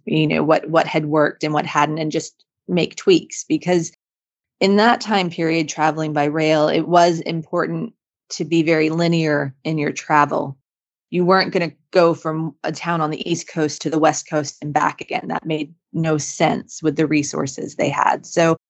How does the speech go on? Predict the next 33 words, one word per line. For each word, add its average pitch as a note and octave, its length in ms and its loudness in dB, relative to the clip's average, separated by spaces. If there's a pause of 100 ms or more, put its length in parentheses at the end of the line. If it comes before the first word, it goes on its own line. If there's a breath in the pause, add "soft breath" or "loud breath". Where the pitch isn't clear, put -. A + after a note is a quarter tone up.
(100)
you E3+ 340 -2
picked - 300 0
your A#3+ 140 6
route. F3 340 6 (320)
You F3+ 160 -10
wanted F#3+ 300 -2
to F#3+ 120 -12
start - 800 -4 (120)
where E3+ 260 0
the F3 100 -2
weather G#3 320 2
was C#3+ 200 -6
good, - 280 -14 (540)
right? D#3 400 -2
You E3 360 0
wanted D#3+ 320 2
to E3+ 120 0
be E3 320 2
in E3 140 4
places E3 440 4
where, D#3+ 240 4
one, E3+ 280 4
it - 120 0
was D#3 140 -2
pleasant E3 560 2
for D#3+ 100 -6
people D3+ 320 -6
to D3+ 120 -8
come D#3 240 -6
to - 100 -14
the D3+ 100 -4
big G#3 240 0
top, D3+ 440 0